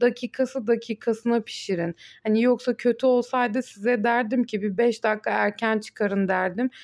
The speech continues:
Ama kesinlikle böyle pişirin, çok güzel oluyor. Denemenizi tavsiye ediyorum. Evet, muhallebimizi yaptık. Muhallebiyi ocaktan aldıktan sonra bir pakette krem şanti ekliyoruz. Yine mikserle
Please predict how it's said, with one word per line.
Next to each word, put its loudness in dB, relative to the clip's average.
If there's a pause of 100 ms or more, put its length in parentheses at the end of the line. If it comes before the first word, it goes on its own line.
(120)
Ama 4
kesinlikle 0
böyle 2
pişirin, -2
çok -2
güzel 0
oluyor. -2
Denemenizi 0
tavsiye -6
ediyorum. -4 (1080)
Evet, 4
muhallebimizi 4
yaptık. 2
Muhallebiyi 4
ocaktan 2
aldıktan 0
sonra 0
bir -2
pakette -2
krem 0
şanti 0
ekliyoruz. -2 (300)
Yine 4
mikserle 0